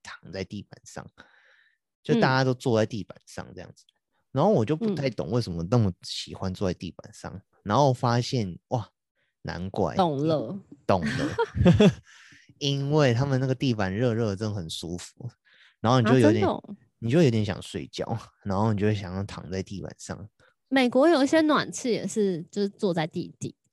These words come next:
Speaker 2: 然后地板就热热的，还蛮舒服的。
Speaker 1: 对，地板
Speaker 2: 这让我想，
Speaker 1: 地热热蛮舒服。
Speaker 2: 嗯。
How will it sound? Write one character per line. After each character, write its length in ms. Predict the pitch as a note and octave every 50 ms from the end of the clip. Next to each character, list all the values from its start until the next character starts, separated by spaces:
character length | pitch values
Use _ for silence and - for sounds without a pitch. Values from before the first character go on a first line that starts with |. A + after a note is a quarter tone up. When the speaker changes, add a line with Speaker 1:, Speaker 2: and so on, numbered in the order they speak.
| _ _
Speaker 2:
然 140 | - F#3 F#3
后 80 | G3+
地 160 | G3+ - A3
板 180 | F#3+ F3+ C3 G#2
就 100 | D3 D3+
热 220 | C#3+ C#3+ D3 C3
热 240 | A#2+ B2 C3+ A2 - -
的， 140 | - -
还 100 | D#3+ D3+ C#3
蛮 200 | - G2+ - E3
舒 220 | - - - -
服 200 | - - - - - _
的。 100 | - -
Speaker 1:
对， 260 | - A#2 A2 G#2+ G#2 G2+ - -
地 180 | F#3+ F#3 D3
板 160 | A#2 - G#4+ A4
Speaker 2:
这 80 | A#4
让 100 | A#4 G4+
我 140 | D4+ C4+ D4
想， 320 | - - D4 C4+ G3 - - _ _ _ _ _ _ _ _ _
Speaker 1:
地 160 | - F#3 D#3 C3
热 160 | C#3 C3+ B2
热 140 | A#2+ A#2 G#2
蛮 200 | F#2 - - F2
舒 240 | - - E2+ D#2
服。 120 | G2 - _ _
Speaker 2:
嗯。 120 | D#3 D#3+